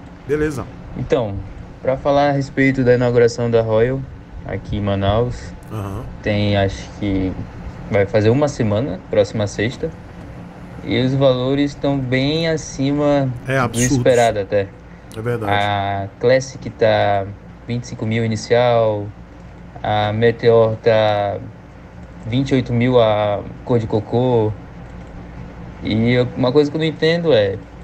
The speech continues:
Speaker 2: por que que tá esse valor, sendo que ela é montada aqui.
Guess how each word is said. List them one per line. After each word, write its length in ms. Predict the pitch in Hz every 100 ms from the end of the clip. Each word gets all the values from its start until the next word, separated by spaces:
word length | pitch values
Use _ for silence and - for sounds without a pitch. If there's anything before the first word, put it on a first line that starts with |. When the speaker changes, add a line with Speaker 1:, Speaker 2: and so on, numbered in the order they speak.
| - - - - -
Speaker 2:
por 100 | 143
que 160 | 160 156
que 60 |
tá 100 | 151
esse 160 | 135 135
valor, 380 | 127 110 117 156 -
sendo 260 | - 104 104
que 60 | 101
ela 80 |
é 40 | 101
montada 380 | 98 92 95 95
aqui. 320 | 95 139